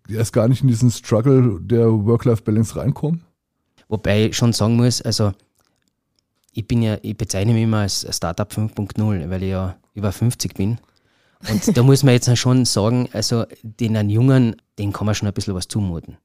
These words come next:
Speaker 2: Ja, und au-, man darf ihnen auch nicht die Illusion nehmen, dass man sagt, „Okay, ich gründe jetzt, gell, und das ist jetzt ein, ein zwanzig-Stunden-Job und, äh, am Wochenende ist nur Party“ und so weiter. Das geht, das spielt sich nicht. Aber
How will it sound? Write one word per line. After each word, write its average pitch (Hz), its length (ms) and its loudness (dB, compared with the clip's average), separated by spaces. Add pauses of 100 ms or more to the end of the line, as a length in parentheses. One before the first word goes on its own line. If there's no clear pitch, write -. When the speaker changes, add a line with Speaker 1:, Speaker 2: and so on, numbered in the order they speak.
(120)
Speaker 2:
Ja, 101 160 -2
und - 300 -6 (500)
au-, 101 200 -4
man 101 220 -4
darf 113 240 0
ihnen 120 280 2
auch 101 280 -4
nicht 123 300 0
die 104 180 -2
Illusion 110 680 0 (240)
nehmen, 113 340 0
dass 98 80 -4
man 113 80 0
sagt, 104 240 -4
„Okay, 104 300 -4
ich 107 360 -8
gründe 123 360 2
jetzt, 123 180 0
gell, 113 160 2
und 107 160 -2 (340)
das 101 160 -4
ist 101 120 -6
jetzt 110 200 -4
ein, 104 280 0
ein 101 120 -8
zwanzig-Stunden-Job 113 960 -6
und, 101 340 -6 (240)
äh, 107 60 -6
am 101 320 -4
Wochenende 107 400 -2
ist 104 120 -4
nur 107 80 -2
Party“ 85 260 -6
und 110 100 -2
so - 80 -8
weiter. 101 200 -4
Das - 360 -6
geht, - 300 -8
das 104 60 -4
spielt - 240 -4
sich - 160 -10
nicht. 127 220 0 (1120)
Aber 113 400 2